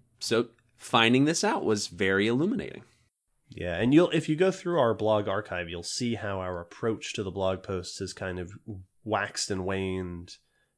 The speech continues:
Speaker 2: as we try to find the perfect format. Um, but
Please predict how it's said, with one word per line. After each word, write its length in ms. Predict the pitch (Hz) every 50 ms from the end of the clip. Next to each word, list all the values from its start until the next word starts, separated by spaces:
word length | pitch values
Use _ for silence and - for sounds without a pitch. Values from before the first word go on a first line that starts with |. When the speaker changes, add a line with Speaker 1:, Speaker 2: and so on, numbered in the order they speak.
| _ _ -
Speaker 2:
as 200 | - 117 107 -
we 80 | 104 101
try 200 | - - 104 98
to 80 | 95
find 420 | 87 - - 113 101 98 101 95 92
the 60 | 90
perfect 440 | - - 110 101 87 95 92 - -
format. 680 | - - 104 101 104 113 120 139 170 175 - - - - _ _ _ _ _ _ _ _ _ _ -
Um, 380 | - 101 98 98 98 95 98 _ _ _ -
but 360 | - 175 175 165 - - -